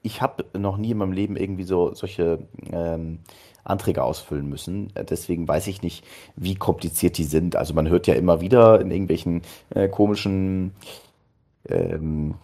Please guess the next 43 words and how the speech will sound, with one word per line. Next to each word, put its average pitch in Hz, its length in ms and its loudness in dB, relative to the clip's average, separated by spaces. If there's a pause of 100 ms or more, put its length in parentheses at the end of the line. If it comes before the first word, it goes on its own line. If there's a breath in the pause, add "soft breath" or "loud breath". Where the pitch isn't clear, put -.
(120)
äh, - 360 -6
weiß 80 200 -2
ich - 40 -6
nicht, 69 220 -4
R - 80 2
T - 100 4
L 80 100 6
zwei 85 500 6
Nachmittagsprogrammen, 87 1300 0
wenn 78 120 -2
da 76 120 4
irgendwelche 85 480 2
Assis 90 300 0
sich 90 160 -4
darüber 80 240 4
aufregen, 82 400 2
wie 80 180 0
kompliziert - 520 -4
das 95 100 2
scheinbar 90 540 2
ist, - 160 -2
so 92 60 0
ein, 82 160 -2
so 80 120 -6
ein 78 160 -6
Hartz-vier-Antrag 87 880 0
oder - 160 -8
Bürgergeldανtrag 80 760 -4
auszufüllen. - 480 -8
Deswegen, 76 520 -10
keine 76 220 -6
Ahnung, 104 320 0
vielleicht - 260 -6
sind 80 140 -8
die - 40 0
auch 78 100 -4
einfach 80 160 -6
nur 78 120 -4
doof, 95 200 -2
ich 95 140 -4
weiß 98 180 4
es 80 140 -12
nicht. 113 200 -6